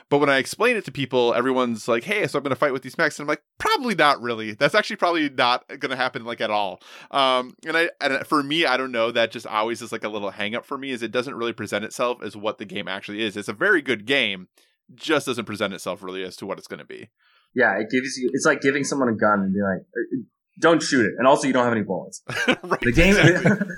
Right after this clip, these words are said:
Speaker 2: <laughs> the game does everything it can to make it, make sure that you're not, uh, directly in combat with your opponents, and then it punishes you for that. Yeah, I guess that's, I, that's probably one reason why I didn't put it on my list, which is there are these, like, other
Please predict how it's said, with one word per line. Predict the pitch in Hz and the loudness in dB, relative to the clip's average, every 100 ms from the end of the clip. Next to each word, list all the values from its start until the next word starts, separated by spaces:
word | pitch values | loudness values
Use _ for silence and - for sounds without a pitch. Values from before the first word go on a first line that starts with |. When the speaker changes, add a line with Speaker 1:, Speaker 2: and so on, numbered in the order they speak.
| - - - | -12 -16 -20
Speaker 2:
<laughs> | - - - - | -20 -20 -16 0
the | 156 | 0
game | 151 180 202 | 2 4 6
does | 196 170 | 6 6
everything | 147 175 175 | 4 4 2
it | 160 - | -2 0
can | 156 143 | 0 2
to | 135 | 2
make | 120 117 | 0 0
it, | - - - - | -2 -4 -14 -4
make | 127 123 | 0 0
sure | - 123 | 2 2
that | 113 | 2
you're | 110 104 | 2 4
not, | 101 104 110 - - - - | 6 6 2 -2 -18 -18 -10
uh, | 113 - | -10 -6
directly | 117 117 113 127 110 107 | 2 4 4 2 -2 0
in | 104 | -2
combat | 101 101 101 95 87 - | 2 4 6 4 2 -4
with | 107 113 113 - | 0 2 2 0
your | 107 104 98 95 92 - _ 107 | 0 4 6 6 4 -2 _ -4
opponents, | 104 113 107 104 | 2 4 4 4
and | 98 110 | 4 4
then | 98 | 4
it | - | 2
punishes | 104 98 92 | 2 2 0
you | 90 | -2
for | 92 92 | -2 0
that. | 85 90 | 0 2
Yeah, | 90 | 2
I | 87 117 | 2 0
guess | - | -2
that's, | 98 - - _ _ _ - | -4 -6 -12 _ _ _ 0
I, | 127 156 160 | 2 4 6
that's | 214 | 6
probably | 214 208 185 143 | 6 4 6 6
one | 123 | 6
reason | 127 123 113 110 | 6 4 4 4
why | 95 | 4
I | 101 | 4
didn't | 113 107 | 2 0
put | 120 | -2
it | 110 | 2
on | 104 98 | 2 4
my | 98 113 | 4 4
list, | 113 139 139 120 | 4 2 0 -4
which | 107 | -4
is | 110 110 | -2 4
there | 139 | 6
are | 151 156 | 6 4
these, | 143 | 2
like, | 123 107 | 0 2
other | 120 127 127 127 | 2 6 4 4